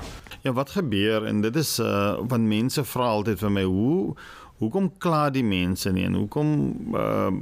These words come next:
het hulle nie probleme nie?" Die probleem met 'n reuk, met so 'n tipe van reuk, is dat jou, jou ryk sintuie,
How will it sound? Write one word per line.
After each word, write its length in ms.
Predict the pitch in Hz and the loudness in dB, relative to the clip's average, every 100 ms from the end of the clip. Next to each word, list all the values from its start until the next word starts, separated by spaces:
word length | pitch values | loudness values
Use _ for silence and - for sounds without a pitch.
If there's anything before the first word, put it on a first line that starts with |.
| - | -2
het 160 | 117 117 | -4 0
hulle 140 | 117 | 2
nie 140 | 135 | 2
probleme 720 | 135 123 98 90 87 98 95 82 | 0 -2 0 2 2 2 2 0
nie?" 280 | 78 147 - - - - - - | 0 -2 -6 -14 -14 -14 -14 -6
Die 100 | 113 | -2
probleem 420 | 147 123 147 190 | -2 0 2 2
met 160 | 175 | 0
'n 80 | 131 | 0
reuk, 520 | 90 85 101 92 - - - | -2 0 0 0 -6 -10 -6
met 140 | 110 | -2
so 180 | - 147 | 2 0
'n 80 | - - | -2 -6
tipe 240 | 139 139 | -4 -4
van 300 | - 123 95 | -2 0 0
reuk, 520 | 78 87 85 - - - - - - - - - - - | 0 0 0 -2 -6 -20 -20 -20 -20 -18 -16 -16 -10 -2
is 200 | 143 123 | -2 0
dat 220 | 143 113 | -2 0
jou, 680 | 117 113 113 110 110 113 - - | 2 4 4 4 2 0 -4 -10
jou 720 | - 117 107 107 107 107 104 - - - - - | 0 2 4 4 4 4 2 -2 -16 -20 -20 -8
ryk 640 | - 107 98 120 147 - - | -2 0 2 0 -2 -8 -14
sintuie, 1080 | - 139 123 113 127 113 107 107 107 107 | -6 0 0 0 0 2 2 2 2 2